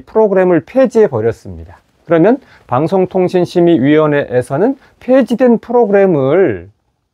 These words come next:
폐지 결정 이렇게 내리면 논리가 안 맞고 우습게 되잖아요. 그래서 프로그램에게, 프로그램에 이 제재하는, 행정 제재하는 이것보다는 채널 A, 방송국에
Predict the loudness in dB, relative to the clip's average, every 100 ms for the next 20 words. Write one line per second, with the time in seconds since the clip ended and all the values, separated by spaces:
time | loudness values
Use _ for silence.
0 | _ _ _ _ _ -2 0 2 2 2
1 | 0 -2 0 -2 -2 -2 -2 -2 -4 -8
2 | -10 -10 -10 -6 0 2 2 2 -2 -4
3 | -8 -8 -8 -2 -2 -4 -6 -4 -4 -6
4 | -6 -8 -8 -2 0 0 -4 _ _ _
5 | -8 -6 -4 0 0 -2 -6 -20 _ -10
6 | -2 0 0 0 0 0 0 0 -2 -4
7 | -8 _ _ -6 0 0 2 0 0 -2
8 | -2 -2 -4 _ _ _ _ -10 -8 -4
9 | 0 0 2 0 0 -4 -8 -4 -4 -4
10 | -2 0 0 -2 -2 -4 -2 -4 -6 -8
11 | -12 _ -6 -2 -4 -4 -6 -4 -4 -6
12 | _ _ -18 -2 2 2 2 0 -4 _
13 | -4 0 2 0 -8 _ _ _ -6 -4
14 | -2 -4 -2 -2 0 0 -2 -2 -2 0
15 | -2